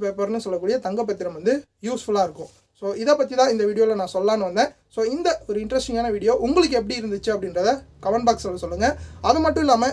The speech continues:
இந்த வீடியோவை உங்களோட friends and ஃபேமிலிக்கு வந்து ஷேர் பண்ணி தெரியப்படுத்துங்க. ஏன் வந்து இந்த கோல்டு வந்து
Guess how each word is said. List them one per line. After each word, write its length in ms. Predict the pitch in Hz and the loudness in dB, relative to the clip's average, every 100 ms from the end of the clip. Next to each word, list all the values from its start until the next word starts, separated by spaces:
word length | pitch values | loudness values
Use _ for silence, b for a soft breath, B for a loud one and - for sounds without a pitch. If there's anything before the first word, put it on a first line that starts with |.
| - | -2
இந்த 100 | 202 208 | 0 2
வீடியோவை 240 | 285 262 269 | 6 8 8
உங்களோட 260 | 220 202 247 254 | 6 2 2 2
friends 220 | 269 320 | 2 2
and 100 | 302 | 2
ஃபேமிலிக்கு 340 | 247 220 190 185 | 0 0 -4 -2
வந்து 160 | 233 359 b b - - | 0 0 b b -12 4
ஷேர் 280 | 254 320 370 | 6 6 4
பண்ணி 160 | 247 269 - - 247 | 0 -4 -6 0 4
தெரியப்படுத்துங்க. 560 | 311 349 254 202 214 330 220 226 | 6 6 4 4 2 2 2 4
ஏன் 120 | 330 311 | 6 6
வந்து 140 | 254 302 | 2 0
இந்த 100 | 254 202 | 0 8
கோல்டு 220 | 262 285 247 | 8 8 2
வந்து 140 | 240 | 0